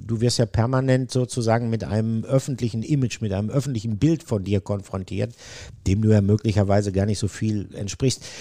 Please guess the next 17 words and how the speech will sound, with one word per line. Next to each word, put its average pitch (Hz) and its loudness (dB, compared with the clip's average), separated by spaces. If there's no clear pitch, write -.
Diese 123 6
Jungs, 143 4
die 135 4
so 135 6
gehypt 127 6
werden 120 6
in 113 0
den 113 2
sozialen 120 2
Netzwerken, 110 2
die 107 2
werden 127 4
ja 127 6
von 127 0
ihren 123 4
Usern 147 4
teilweise 123 4